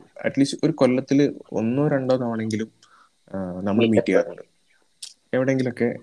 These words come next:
Speaker 1: ആ, വല്ല റിസോർട്ടിലോ അല്ലെങ്കിൽ എവിടെയെങ്കിലൊക്കെ റൂം എടുത്തിട്ടോ എന്തെങ്കിലും, കല്യാണം
Speaker 2: കുറച്ച്,
Speaker 1: അങ്ങനത്തെ
Speaker 2: കുറച്ച്
Speaker 1: ഫങ്ഷൻസ്
Speaker 2: time നമ്മള്
Speaker 1: അല്ലാതെ,
Speaker 2: spend ചെയ്യാറുണ്ട്.
Speaker 1: അതെ, സ്പെൻഡ് ചെയ്യാറുണ്ട്. അത് ഒറ്റ ദിവസമാണെന്നുണ്ടെങ്കിൽ ഒറ്റ ദിവസം,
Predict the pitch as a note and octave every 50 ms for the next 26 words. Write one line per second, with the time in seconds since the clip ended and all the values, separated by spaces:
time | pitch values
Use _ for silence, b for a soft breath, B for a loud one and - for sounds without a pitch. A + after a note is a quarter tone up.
0 | - _ _ - F#3 - - E3 D3 - G#2+ G#2+ - G1+ - - - G#2 A2 G#2+
1 | A2+ A2 G#2+ - - G2 G2+ G2+ G2+ F#2+ F#2+ - - A2 G#2+ G2+ G2 G2+ G#2 -
2 | b b b b b b b b _ _ F#2+ G2+ G#2 C3+ D#3 F3 F#3 E3+ F3 D#3
3 | D3 B2 A2 A2 G#2 G#2 - - - G2+ F#2 - - _ _ _ _ _ - _
4 | _ _ - G2+ G2+ G#2+ A2+ A2+ B2 B2+ B2+ C3+ C3 - - - - G1+ - -
5 | - - - - A2+ A2 A2+ A#2 A#2+ B2 C3+ B2+ C3+ C3+ A3+ G#3+ F#3 - A#2+ A#2+
6 | - - C3+ C3+ - - A#2 A2+ A#2 A#2 - - F3+ E3 D#3+ D#3 C#3 A#2+ A2+ A2+
7 | A2 B2 F#3+ - - - F#3 F3 E3+ E3+ E3 F3 E3+ E4 D3 B2+ A2+ G#2+ G2+ G2
8 | F2+ - - - - - - G#2+ G#2 F#2 F2+ F#2+ A2 C3 C#3+ D3+ D3+ - - F3
9 | E3+ D#3+ C#3+ C#3+ D3+ C#3+ C#3 C3+ C3+ B2+ B2 B2 B2 B2+ B2+ A#2 - - B2 A#2+
10 | A#2 A#2+ - B2